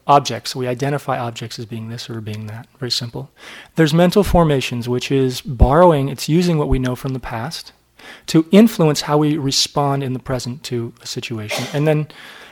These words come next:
project that into the future as well. And there's the quality of knowing, consciousness.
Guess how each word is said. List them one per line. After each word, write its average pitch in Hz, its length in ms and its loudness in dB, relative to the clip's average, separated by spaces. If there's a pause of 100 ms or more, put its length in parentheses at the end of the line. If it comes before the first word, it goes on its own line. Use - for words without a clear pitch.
(320)
project 156 360 8
that 143 160 0
into 135 160 -4
the 127 80 -4
future 123 380 -10
as 110 120 -12
well. 110 220 -10 (1500)
And 143 120 -2
there's 131 160 -2
the 147 60 -8
quality 131 460 -4
of 117 120 -12
knowing, 113 380 -12 (760)
consciousness. - 600 -14